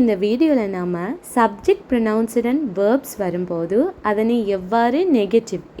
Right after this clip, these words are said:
எதிர்மறையானதாகவும், கொஸ்டின், கேள்வியாகவும் மாற்றலாம் என்பதை பார்ப்போம். ஒரு வெர்பை,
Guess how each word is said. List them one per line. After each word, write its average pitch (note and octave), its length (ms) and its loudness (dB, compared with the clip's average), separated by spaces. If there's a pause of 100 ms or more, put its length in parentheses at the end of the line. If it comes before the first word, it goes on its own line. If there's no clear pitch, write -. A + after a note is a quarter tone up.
எதிர்மறையானதாகவும், F#3 1300 0 (640)
கொஸ்டின், C4+ 520 4 (280)
கேள்வியாகவும் C#4 920 2
மாற்றலாம் G3 560 -2 (160)
என்பதை F3 300 0 (100)
பார்ப்போம். F#3+ 420 0 (520)
ஒரு A3+ 140 8 (100)
வெர்பை, A#3+ 420 6